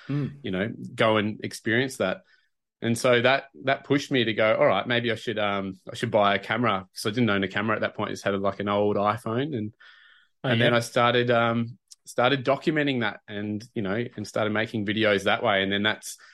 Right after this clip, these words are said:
Speaker 2: you know, evolved over time now to where I'm, you know, working with brands, working with, um, with athletes, people, creatives, storytellers, and, uh, you know, we'll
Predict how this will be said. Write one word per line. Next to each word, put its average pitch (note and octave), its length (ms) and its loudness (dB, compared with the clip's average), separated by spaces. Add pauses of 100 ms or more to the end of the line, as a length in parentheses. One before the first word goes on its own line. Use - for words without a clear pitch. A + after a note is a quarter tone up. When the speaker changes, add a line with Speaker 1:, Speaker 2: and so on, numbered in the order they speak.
(140)
Speaker 2:
you A#2 80 -2
know, G#2+ 200 2
evolved B2 400 4
over G#2+ 200 4
time G#2 420 0
now G2 280 0
to A2 160 -8
where G2 460 2 (580)
I'm, G2+ 480 0
you A2 80 -4
know, G2 140 0
working G#2 360 0
with G2 160 -4
brands, A#2 600 2
working G2+ 360 -2
with, F#2+ 300 -4
um, F#2 760 -2
with A2 220 -8
athletes, A2 840 -2
people, G#2+ 640 0
creatives, G2+ 560 0
storytellers, G2+ 720 -2
and, G2 200 -8 (480)
uh, G#2 160 0
you A#2 100 -4
know, G2 220 -2
we'll A#2+ 220 -4